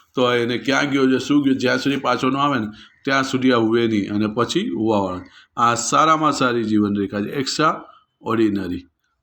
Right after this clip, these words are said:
સાથે અહીંયા આછી મંગળ રેખા થઈ રહી છે, એક અહીંયા થઈ રહી છે. આ ડબલ મંગળ રેખાવાળો હાથ છે. આ સારામાં સારી નિશાની છે. એક અહીંયા આગળ મંગળ રેખા છે ને એક અહીંયા.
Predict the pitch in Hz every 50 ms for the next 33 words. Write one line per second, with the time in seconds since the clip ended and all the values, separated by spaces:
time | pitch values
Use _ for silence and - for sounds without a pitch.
0 | _ - - 156 147 151 151 147 - - 160 175 - - - - - - 135 143
1 | 147 151 151 147 - - _ - 135 143 135 - - - - 160 165 165 147 143
2 | 135 131 131 135 127 117 113 117 107 110 120 113 107 - 104 98 98 95 95 98
3 | 98 - 101 95 - _ _ _ _ _ _ _ 131 123 117 139 131 131 127 131
4 | 143 135 131 - 110 104 101 95 98 101 98 98 - 95 92 - _ _ _ _
5 | - _ _ - 120 120 120 120 139 143 170 165 160 156 156 151 147 147 143 143
6 | 135 135 135 131 - 143 135 131 127 127 131 127 120 117 117 123 131 127 - -
7 | - - 143 151 147 - - - _ _ _ _ _ _ - 127 127 117 - -
8 | 135 127 127 143 151 151 156 151 143 143 147 139 139 147 143 139 143 139 - 151
9 | 143 147 143 131 139 151 160 - - 135 127 117 - 120 117 127 143 147 139 143
10 | 143 147 147 139 139 143 143 143 143 131 - 151 143 147 143 139 135 127 120 120
11 | 120 113